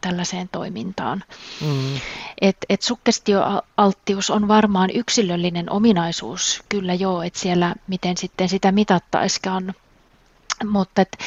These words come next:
Speaker 1: ehkä enemmän kuin persoonallisuuspiirteet, niin voi tosiaan vaikuttaa tää, että millainen elämäntilanne sattuu olemaan just sillä hetkellä, kun ehkä
Speaker 2: Mm.
Speaker 1: tämmönen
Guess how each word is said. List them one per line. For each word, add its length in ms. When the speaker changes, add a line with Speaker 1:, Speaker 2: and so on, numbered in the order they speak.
Speaker 1:
ehkä 240
enemmän 500
kuin 120
persoonallisuuspiirteet, 1400
niin 140
voi 160
tosiaan 460
vaikuttaa 540
tää, 280
että 300
millainen 420
elämäntilanne 880
sattuu 420
olemaan 260
just 220
sillä 280
hetkellä, 440
kun 140
ehkä 220
Speaker 2:
Mm. 60
Speaker 1:
tämmönen 480